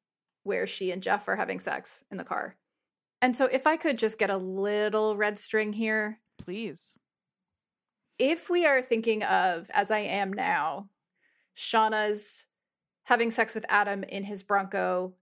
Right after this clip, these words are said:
Speaker 1: as a parallel to her having sex with Jeff
Speaker 2: Mm-hmm.
Speaker 1: in his, whatever that car was.
Speaker 2: Mm-hmm.
Speaker 1: In my brain, it's a Range Rover, but that's not what it is.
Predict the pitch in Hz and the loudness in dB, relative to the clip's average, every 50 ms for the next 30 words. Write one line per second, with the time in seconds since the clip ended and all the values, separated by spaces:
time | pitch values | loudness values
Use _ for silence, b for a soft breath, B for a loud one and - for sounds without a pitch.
0 | _ _ - 214 208 208 208 - 220 208 196 190 190 175 175 175 175 - 214 196 | _ _ -2 -2 -2 -4 0 2 4 4 4 4 2 0 0 -2 -4 -6 -6 -6
1 | 196 190 190 208 196 196 190 190 - 185 185 - 196 190 190 - 196 185 180 175 | -6 -6 -4 -4 -4 -4 -6 -6 -6 -6 -6 -6 -8 -6 -2 2 2 2 2 2
2 | 180 - - - _ 208 208 185 202 196 185 185 180 - 208 208 208 202 - 226 | -2 -8 -18 -18 _ -10 -10 -8 -8 -8 -10 -10 -8 -6 -4 -4 -4 -2 0 2
3 | 214 208 196 185 185 190 185 - - - - - - _ _ - 202 208 202 196 | 2 2 2 0 -2 -4 -6 -10 -14 -14 -16 -18 -20 _ _ -6 -2 0 0 2
4 | 190 202 196 185 185 - 196 185 180 180 175 160 160 160 - - - - 202 190 | 2 2 0 0 0 0 0 0 2 0 0 -2 -4 -6 -8 -10 -12 -12 -12 -10
5 | 190 185 175 175 - _ - 214 214 208 208 202 208 208 202 196 190 - 196 196 | -10 -12 -12 -14 -12 _ -4 0 2 2 2 4 2 0 0 0 -2 -4 -4 -4
6 | 190 190 - 196 190 185 185 180 170 - 180 185 - 175 170 - - 170 165 165 | -4 -4 -4 -6 -4 -4 -6 -6 -6 -6 -6 -6 -4 -4 -4 -4 -4 -6 -6 -6
7 | 160 160 165 - | -6 -6 -8 -10